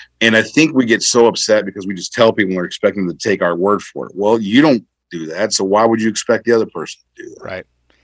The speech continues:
Speaker 2: And it's funny because I feel like that's how a lot of people view the military. And again, I'm more, uh, an outside observer, but, uh, Jocko Willink is, uh, I,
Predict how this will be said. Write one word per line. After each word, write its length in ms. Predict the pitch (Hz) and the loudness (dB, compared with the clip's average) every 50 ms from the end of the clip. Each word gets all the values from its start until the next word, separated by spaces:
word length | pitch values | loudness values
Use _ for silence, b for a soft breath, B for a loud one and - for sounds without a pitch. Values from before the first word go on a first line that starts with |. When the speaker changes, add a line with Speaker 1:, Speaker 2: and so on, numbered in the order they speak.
| _ _ - | _ _ -2
Speaker 2:
And 120 | 147 151 | 0 2
it's 140 | 151 131 - | 2 0 2
funny 220 | - 160 170 160 127 | 2 2 2 2 0
because 240 | 127 117 131 123 117 | -2 -4 -2 -2 0
I 60 | 120 104 | -2 -2
feel 200 | - 147 139 135 | 0 -2 0 0
like 180 | 127 113 95 | 0 0 0
that's 180 | 120 117 110 - | -2 -4 -2 -2
how 140 | 117 107 98 | -2 -2 -2
a 20 | |
lot 200 | 101 107 107 101 | -2 -2 -4 -4
of 60 | 92 | -6
people 420 | - 117 101 - 104 98 95 92 85 | -8 -12 -12 -10 -8 -8 -8 -10 -10
view 300 | 87 98 110 110 117 120 | -12 -12 -10 -10 -8 -8
the 80 | 120 117 | -8 -8
military. 600 | 117 123 123 127 - - 135 131 139 143 147 b b b b b b b b b | -6 -6 -6 -4 -4 -4 -2 -2 -2 -4 -4 b b b b b b b b b
And 120 | 127 127 | -2 0
again, 220 | 135 139 147 135 131 | 2 4 4 4 6
I'm 140 | 139 143 135 | 4 4 4
more, 280 | 135 139 131 127 127 120 | 2 2 4 4 4 4
uh, 320 | 120 123 120 117 110 104 | 2 0 0 -2 -2 -4
an 100 | 98 - | -4 -4
outside 460 | - 120 120 117 - - 120 117 104 | -2 0 0 0 0 0 0 -2 -2
observer, 600 | 104 98 95 113 117 113 104 110 104 98 98 92 - | -4 -6 -6 -4 -2 -2 -2 -4 -4 -6 -6 -6 -4
but, 220 | - 107 101 98 | -4 -4 -2 -2
uh, 240 | - 104 98 95 95 | -4 -4 -4 -4 -6
Jocko 420 | 90 - - 123 120 - 120 113 104 | -4 -2 0 0 0 0 -2 -4 -2
Willink 360 | 104 107 107 113 107 104 - - _ _ _ | -4 -4 -2 -4 -4 -6 -10 -16 _ _ _
is, 380 | - 104 104 98 98 90 95 | -10 -8 -8 -8 -8 -8 -8
uh, 360 | 104 95 90 87 87 87 90 - _ _ _ | -8 -6 -6 -6 -8 -10 -12 -14 _ _ _
I, 300 | - 104 104 95 98 | -8 -6 -6 -6 -8